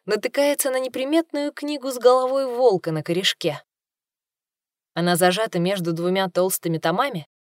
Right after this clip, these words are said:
на самой нижней полке в углу. На обложке читаю название "Легенды Таксодонии", а на страницах вижу много картинок.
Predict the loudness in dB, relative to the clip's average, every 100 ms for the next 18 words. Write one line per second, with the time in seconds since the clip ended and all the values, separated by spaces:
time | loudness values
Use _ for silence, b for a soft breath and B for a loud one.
0 | _ -2 0 4 4 6 6 6 4 0
1 | -6 -2 0 0 -4 -6 -4 -2 -4 -4
2 | _ _ _ _ _ _ _ _ _ _
3 | _ _ _ 0 2 4 2 0 -4 -4
4 | 0 2 2 0 0 0 2 0 -4 -8
5 | -16 _ _ _ -8 -6 -2 -2 0 0
6 | 0 0 2 2 2 0 -2 -6 -12 -20
7 | _ _ _ _ -6 -4 -4 -6 -4 -2
8 | -2 -4 -8 -4 -2 0 -2 -4 -6 -6
9 | -4 -4 -4 -6 -6 -8